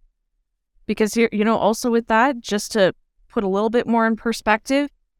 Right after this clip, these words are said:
when you hit your thirties, your body starts to creak.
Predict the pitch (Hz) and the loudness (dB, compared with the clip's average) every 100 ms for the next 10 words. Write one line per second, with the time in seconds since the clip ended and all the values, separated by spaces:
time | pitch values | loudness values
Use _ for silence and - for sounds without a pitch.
0 | _ - 202 277 254 247 - 254 254 - | _ -4 0 0 0 -2 0 0 0 0
1 | 269 269 285 294 285 - _ _ _ - | 0 0 0 -2 -4 -10 _ _ _ -16
2 | 160 - 180 233 285 - - 247 240 - | -8 0 4 4 4 0 0 0 0 -8
3 | - - - 185 262 339 - - | -10 -12 -4 -2 0 -2 -6 -20